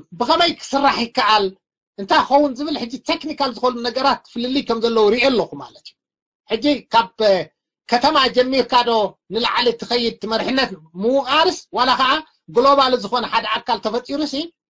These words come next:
ኣብ ከተማታት መርሕነት ን-፣ ንኽስራሓ ወይ ከዓ ንኽ-፣ ንኽግበር ዝብል ናይ ቴክኒካል ዝኾነ ነገር እዩ። እቶም ሕጆሞ ዘለዉ ሰባት ነዚ ማለት፣ እ፣ ሪፋይን ክገብርዎን ኣብ ነንሕድኦም ክረዳድእሉን፣ እም፣ ፀውዒተ የቕርብ ግን ከም፣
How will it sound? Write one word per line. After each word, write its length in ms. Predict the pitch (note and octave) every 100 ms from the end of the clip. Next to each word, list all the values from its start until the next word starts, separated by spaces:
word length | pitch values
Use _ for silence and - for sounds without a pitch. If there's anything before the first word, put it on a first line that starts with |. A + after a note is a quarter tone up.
| _
ኣብ 120 | G3
ከተማታት 520 | B3 A#3+ B3 B3 C4 A#3
መርሕነት 520 | G#3+ F#3+ A#3 C4 A3+ _ _ _ _ -
ን-፣ 180 | G3 F#3
ንኽስራሓ 580 | F3+ G#3 G3 A#3 A#3 F#3 G#3+ E3
ወይ 140 | F3 G3
ከዓ 160 | F#3 F#3+
ንኽ-፣ 280 | F3+ F#3 E3
ንኽግበር 520 | E3 F#3 F#3+ F#3+ B3+ A3+ _ _ _
ዝብል 260 | F3+ A#3 A3+ F#3 - -
ናይ 200 | D#3+ F#3+
ቴክኒካል 480 | F#3 C4+ B3+ A3+ A3+
ዝኾነ 220 | G#3 G#3+
ነገር 260 | G#3 G#3 B3
እዩ። 120 | B3+ -
እቶም 280 | _ A#3 G#3+
ሕጆሞ 280 | G3+ A#3+ B3+
ዘለዉ 260 | A#3 A#3+ A#3+
ሰባት 320 | A#3 B3+ D4 -
ነዚ 240 | F3 G3 A#3+ G#3+ - _ _ -
ማለት፣ 260 | F3+ A#3+ A#3
እ፣ 120 | E3+ F3 D#3 C#3+ C#3 -
ሪፋይን 360 | E3 - A#3 A3
ክገብርዎን 640 | F#3+ G#3 G#3+ A3+ B3+ F4+ D4 -
ኣብ 140 | E3 F#3
ነንሕድኦም 420 | G#3 G3+ G#3 G#3+
ክረዳድእሉን፣ 640 | G3+ G#3+ G#3+ G#3 B3 D4 C4 - _ _ _
እም፣ 240 | D#3 D#3+ D3 D3 C#3 -
ፀውዒተ 420 | - F#3+ G3 G3 G#3+
የቕርብ 400 | G#3 G#3+ C4 C4+
ግን 180 | D#4 G4+ F#4+ _
ከም፣ 200 | A#3